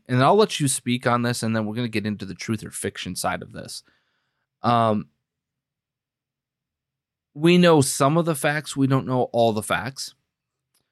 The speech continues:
We know some of the alleged, um, motivations. We don't know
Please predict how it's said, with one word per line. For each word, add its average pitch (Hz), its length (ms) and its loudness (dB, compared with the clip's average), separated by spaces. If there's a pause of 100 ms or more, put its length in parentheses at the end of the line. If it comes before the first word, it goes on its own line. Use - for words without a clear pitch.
(280)
We 139 280 4
know 131 500 4
some 139 440 0
of 135 200 0
the 120 500 2
alleged, 120 720 0 (920)
um, 104 720 -2 (460)
motivations. 123 920 2 (880)
We 117 100 4
don't 151 200 4
know 147 300 4